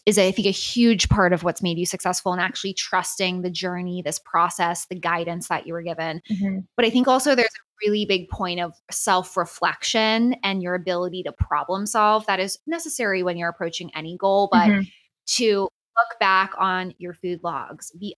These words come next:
Speaker 1: honest with yourself, even when you think you're doing everything right. And not that you didn't want to make changes, but being able to look and be like, "Okay, even if I am doing everything right, what can I do better?
Speaker 2: Mm-hmm.
Speaker 1: What can I tweak or change or this if I'm also not where I wanna be?"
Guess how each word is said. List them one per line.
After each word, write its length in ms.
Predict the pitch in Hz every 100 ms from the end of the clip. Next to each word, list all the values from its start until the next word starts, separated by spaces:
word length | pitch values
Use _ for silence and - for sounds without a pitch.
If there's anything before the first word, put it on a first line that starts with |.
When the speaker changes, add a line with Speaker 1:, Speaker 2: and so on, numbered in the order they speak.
| -
Speaker 1:
honest 440 | 180 180 180 -
with 180 | 160 160
yourself, 460 | 170 165 165 - _ _ _ _ _ _ _
even 180 | 240 240
when 120 | 262
you 80 | 247
think 220 | 233 220
you're 80 | 202
doing 240 | 196 190 190
everything 340 | 180 180 180
right. 200 | 180 180
And 80 | 202
not 160 | 190
that 120 | 190 165
you 280 | 185 185 180 _ _ 214
didn't 360 | 277 262 220 208
want 260 | 214 -
to 80 | 214
make 160 | 185 185
changes, 520 | 214 185 185 170 170
but 220 | 175 165 -
being 220 | 226 220 220
able 200 | 208 208
to 120 | 202
look 280 | 190 190 190
and 80 | 196
be 120 | 185
like, 160 | 180 180
"Okay, 220 | 185 185
even 280 | - 233 330
if 100 | 240
I 60 |
am 260 | 165 220 247
doing 320 | 185 170 165 -
everything 420 | 170 180 175 170
right, 200 | 175 - _ -
what 140 | 190
can 100 | -
I 100 | 233
do 160 | 214 180
better? 240 | 156 170 -
Speaker 2:
Mm-hmm. 280 | 220 220 190 - -
Speaker 1:
What 160 | 196
can 80 | 220
I 200 | 220 196 - _ _ _ _ -
tweak 440 | - 247 226 - -
or 100 | 196
change 380 | 190 233 220 202
or 120 | 180 185
this 280 | 214 180 -
if 200 | 269 247
I'm 140 | 226 208
also 200 | 190 185
not 200 | 180 185
where 160 | 180
I 60 | 185
wanna 220 | 175 175
be?" 360 | 170 175 190